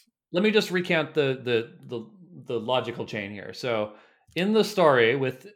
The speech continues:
Tamberlin, he opens with the word Adro. Of course, we all know that Adro is a reference to Lord of the Rings, which, where that is the word that Gandalf uses to try to open the doors of Moria. Um,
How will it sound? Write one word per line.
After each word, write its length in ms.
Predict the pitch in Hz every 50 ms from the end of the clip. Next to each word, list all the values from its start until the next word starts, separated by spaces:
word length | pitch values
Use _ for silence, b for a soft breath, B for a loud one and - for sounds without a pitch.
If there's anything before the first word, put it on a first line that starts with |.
| _ -
Tamberlin, 760 | - 147 147 143 131 127 120 104 101 98 95 95 107 135 165 _ _ _ _
he 180 | _ - 147 147
opens 500 | 139 131 131 147 127 123 123 117 135 139 - - - - 175
with 500 | 139 123 117 117 113 113 - - - _ -
the 60 | 131 117
word 200 | 117 120 120 127
Adro. 440 | 120 110 107 104 107 101 101 113
Of 80 | 120 117
course, 280 | - 143 135 123 123 -
we 100 | 127 127
all 140 | 117 117
know 220 | 117 117 117 120 117
that 140 | 110 110 131
Adro 280 | 120 113 110 120 117
is 80 | 107 101
a 60 | 113
reference 340 | 107 104 107 117 113 110 -
to 120 | - 113 104
Lord 180 | 104 101 101
of 60 | 98
the 60 | 98 104
Rings, 420 | 95 90 92 104 120 - - - _ -
which, 200 | 113 107 - - - 107
where 300 | 110 110 107 104 101 98
that 220 | - 110 107 104
is 180 | 107 98 98 101
the 240 | 110 104 101 87 - _ _
word 320 | 113 113 107 104 104 101 92
that 220 | 110 95 92 - _ _ _ _ _ _
Gandalf 300 | - 120 110 110 104 98
uses 240 | 107 107 101 117 110
to 20 | -
try 100 | 113 104
to 60 | -
open 200 | 107 104 - 110
the 80 | 104 98
doors 280 | 104 101 101 101 98
of 100 | 107 95
Moria. 400 | 101 98 92 95 92 101 143 156 B B B B B B B B B B B B
Um, 520 | - 110 113 113 110 107 107 104 104 104